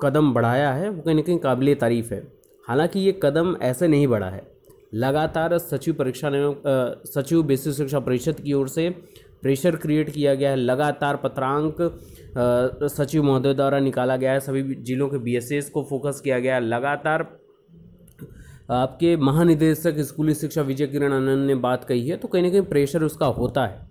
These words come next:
हालांकि ज़िले में सर्वे सर्वा बीएसए होते हैं और वो उस चीज़ को कैसे डील आउट कर रहे हैं उस पर डिपेंड करता है। तो पहले मैं शिक्षक संगठनों की बात कर लेता हूँ, फिर अपनी बात को रखता हूँ।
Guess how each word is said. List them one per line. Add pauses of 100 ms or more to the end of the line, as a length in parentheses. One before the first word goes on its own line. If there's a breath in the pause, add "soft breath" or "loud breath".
(140)
हालांकि
ज़िले
में
सर्वे
सर्वा
बीएसए
होते
हैं (400 soft breath)
और
वो
उस
चीज़
को
कैसे
डील
आउट
कर
रहे
हैं
उस
पर
डिपेंड
करता
है।
तो
पहले
मैं
शिक्षक
संगठनों
की
बात
कर
लेता
हूँ,
फिर
अपनी
बात
को
रखता
हूँ।